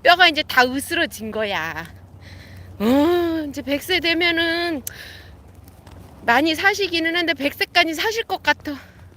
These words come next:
오, 그게 있더라고. 막 아파갖고 돌아가시는 거는 막 나는 봤잖아. 친구들이나 부모님,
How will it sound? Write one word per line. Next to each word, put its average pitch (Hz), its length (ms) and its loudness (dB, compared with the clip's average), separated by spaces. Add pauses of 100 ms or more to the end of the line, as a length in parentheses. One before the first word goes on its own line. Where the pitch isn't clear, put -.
(1700)
오, 233 800 2
그게 247 260 -4
있더라고. - 560 -14 (840)
막 - 80 -10 (340)
아파갖고 214 500 -2
돌아가시는 233 640 0
거는 202 300 -6
막 190 160 -2
나는 180 400 -4
봤잖아. 196 800 2
친구들이나 196 920 -6
부모님, 190 580 -8